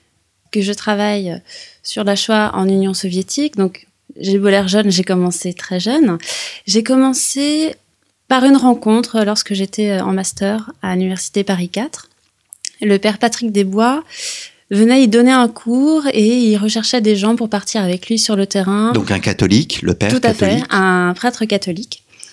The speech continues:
Speaker 1: qui avait fondé cette association Yad Inunum en deux mille quatre. Et il cherchait des gens motivés pour partir avec lui, euh, à la, la recherche de témoins de ces fusillades de juifs en Union soviétique. Et je m'étais proposée. Et, euh, voyant que je maîtrisais l'allemand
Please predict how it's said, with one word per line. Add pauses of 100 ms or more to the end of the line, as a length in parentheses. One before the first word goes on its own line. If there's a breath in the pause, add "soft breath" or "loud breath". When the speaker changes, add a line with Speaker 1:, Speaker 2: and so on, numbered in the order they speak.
(140 loud breath)
Speaker 1:
qui
avait
fondé
cette
association
Yad
Inunum
en
deux
mille
quatre. (580 loud breath)
Et
il
cherchait (340)
des
gens
motivés
pour
partir
avec
lui,
euh,
à
la,
la
recherche
de
témoins
de
ces
fusillades
de
juifs
en
Union
soviétique. (920 loud breath)
Et
je
m'étais
proposée.
Et,
euh,
voyant
que
je
maîtrisais
l'allemand